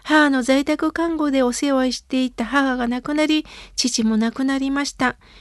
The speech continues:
一人になった私は、法話会に参加させていただいて、ケービーエス京都ラジオのリスナーさんと仲良くさせていただき、一人で寂しい気持ちがとっても癒されました。そして、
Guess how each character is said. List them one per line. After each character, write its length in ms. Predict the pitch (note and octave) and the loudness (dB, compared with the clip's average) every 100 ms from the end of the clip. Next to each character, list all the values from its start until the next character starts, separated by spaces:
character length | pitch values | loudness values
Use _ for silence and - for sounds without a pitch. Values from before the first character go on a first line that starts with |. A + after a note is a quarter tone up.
| - - | -20 -16
一 240 | - C#4 | 0 2
人 160 | B3+ A3+ | 4 4
に 0 | |
な 140 | A#3 | 2
っ 20 | |
た 180 | A#3 A#3 | 0 -4
私 460 | A3+ A3 B3+ - C4+ | -4 -2 -4 -2 0
は、 200 | C#4 C#4 - - - | -2 -2 -14 -20 -4
法 220 | A#3 A3+ | 0 2
話 120 | A3+ | 2
会 160 | A3 G#3 | 2 0
に 80 | |
参 260 | G#3 A3 A#3 | 0 -2 -2
加 140 | A#3+ | -2
さ 160 | A#3 B3 | -4 -4
せ 160 | - A#3+ | -6 -4
て 160 | B3 | -2
い 80 | A#3+ | -2
た 140 | B3+ | -4
だ 120 | B3 B3 | -2 -4
い 100 | A#3+ | -4
て、 280 | - C4 - - - - | 0 0 0 -20 -18 2
ケ 200 | D#4+ F4 | 6 6
ー 40 | |
ビ 80 | E4+ | 6
ー 40 | |
エ 40 | F4 | 2
ス 100 | - | 0
京 220 | D#4+ D#4 | 0 0
都 160 | C4+ | 0
ラ 100 | C4 | 0
ジ 160 | C#4+ C4+ | 0 -2
オ 80 | B3+ | 0
の 140 | A#3+ | 0
リ 160 | - A3 | 0 -2
ス 160 | - | 0
ナ 160 | E4 G4+ | 0 0
ー 40 | F#4+ | 0
さ 160 | G4 | 0
ん 80 | F#4 | 0
と 120 | F4+ | 0
仲 300 | E4+ E4 D#4+ | -2 0 0
良 160 | D4+ C#4+ | 0 0
く 140 | D4 | -4
さ 160 | - C#4 | -4 -4
せ 160 | D4 | -6
て 240 | C#4 C#4 C4+ | -4 -4 -4
い 40 | |
た 140 | C#4 C#4 | -2 -2
だ 140 | C4+ | -2
き、 260 | - C#4 C4+ - - - - | 0 -2 -2 -12 -20 -20 -18
一 220 | - - | -4 0
人 80 | B3+ | 2
で 120 | A#3+ | 2
寂 280 | A3+ A#3+ C4 | 0 -2 -2
し 200 | - D4+ | 0 -2
い 60 | C#4 | -2
気 100 | C4+ | -4
持 180 | C4 C4 | -4 -4
ち 220 | - C#4 | -6 -2
が 160 | C#4+ - _ - | -2 -4 _ -6
と 80 | E4 | -6
っ 80 | - _ - | -6 _ -12
て 100 | D#4+ | -4
も 140 | F4 | 0
癒 220 | E4+ E4 D#4+ | 2 2 0
さ 160 | E4 | 0
れ 120 | D#4+ | 0
ま 200 | D#4+ E4 | 0 -2
し 140 | E4 - | -4 -6
た。 640 | - D#4+ D#4+ D#4+ E4 D#4+ D#4+ - - - - | -2 0 0 0 0 0 -2 -10 -20 -20 -10
そ 160 | - D4 | 0 0
し 100 | - | 0
て、 320 | - D#4 - | 2 2 2